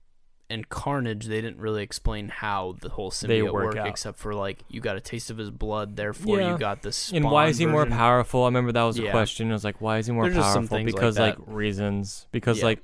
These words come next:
Speaker 2: mutation. I, my
Speaker 1: Well,
Speaker 2: mind
Speaker 1: in the
Speaker 2: was, yeah.
Speaker 1: comic, he was more powerful because he was the perfect Bond.
Speaker 2: Right, but
Speaker 1: You're
Speaker 2: still.
Speaker 1: evil, and the guy's evil.
Speaker 2: Yeah.
Speaker 1: But
Speaker 2: But here it's like,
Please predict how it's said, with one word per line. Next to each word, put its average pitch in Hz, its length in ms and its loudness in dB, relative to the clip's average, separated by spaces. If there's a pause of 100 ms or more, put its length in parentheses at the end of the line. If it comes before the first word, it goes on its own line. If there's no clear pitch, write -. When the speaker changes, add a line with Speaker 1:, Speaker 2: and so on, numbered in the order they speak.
Speaker 2:
mutation. 107 680 -2
I, 104 260 0
my 120 240 2
Speaker 1:
Well, 139 140 6
Speaker 2:
mind - 120 4
Speaker 1:
in 120 60 0
the 113 80 -2
Speaker 2:
was, - 100 -10
yeah. - 40 -6
Speaker 1:
comic, 143 440 -2
he 120 100 -6
was 110 120 -6
more 113 160 -2
powerful 110 380 -2
because 113 320 -4
he 113 100 -6
was 110 300 -2
the 95 100 -10
perfect 73 440 -8
Bond. 78 360 -12 (100)
Speaker 2:
Right, 131 320 0
but 131 120 0
Speaker 1:
You're 143 160 8
Speaker 2:
still. 135 140 4
Speaker 1:
evil, 127 380 0 (280)
and 123 260 -2
the 107 60 -4
guy's 110 340 0
evil. 80 320 -10
Speaker 2:
Yeah. 123 200 -8 (480)
Speaker 1:
But 85 220 -10 (520)
Speaker 2:
But 123 120 -4
here 151 220 2
it's 127 160 -2
like, 123 260 2